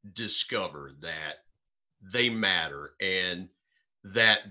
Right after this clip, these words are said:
they are valued and they are appreciated, it tends to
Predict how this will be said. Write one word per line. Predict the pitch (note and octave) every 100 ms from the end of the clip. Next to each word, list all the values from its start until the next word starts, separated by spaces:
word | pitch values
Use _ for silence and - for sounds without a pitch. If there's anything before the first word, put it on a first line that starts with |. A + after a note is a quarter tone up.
| F2
they | A2+ B2 B2+ -
are | A2 G2+ F#2
valued | F2+ F#2+ F2+ F2 D#2+ D#2+ D#2
and | E2 E2+ E2+
they | A2 A#2+
are | A#2+ G#2
appreciated, | F#2+ - F#2 F#2 - F2 D#2+ D#2+ D#2 - _ - - -
it | D3+ G3+
tends | - A#3 A3 D#3+
to | C3